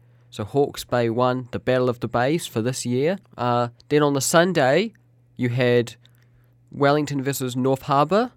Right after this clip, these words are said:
So Wellington playing their second game of the week. I mean, welcoming back a lot of their good players, but still second game in a week. But they won. They won thirty-five twenty-three.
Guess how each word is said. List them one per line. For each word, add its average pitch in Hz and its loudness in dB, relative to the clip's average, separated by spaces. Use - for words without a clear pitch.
So 123 -4
Wellington 127 -2
playing 123 -6
their 107 -4
second 147 -4
game 131 0
of 123 -6
the 123 -4
week. 160 -2
I 90 -20
mean, 131 -2
welcoming 151 2
back 123 -2
a 123 0
lot 127 0
of 117 -8
their 107 0
good 123 -2
players, 143 -2
but - -4
still 120 -2
second 123 -6
game 113 -4
in 110 -6
a 107 -6
week. 127 -6
But 147 -4
they 180 4
won. 196 4
They 151 2
won 156 2
thirty-five 180 0
twenty-three. 175 -2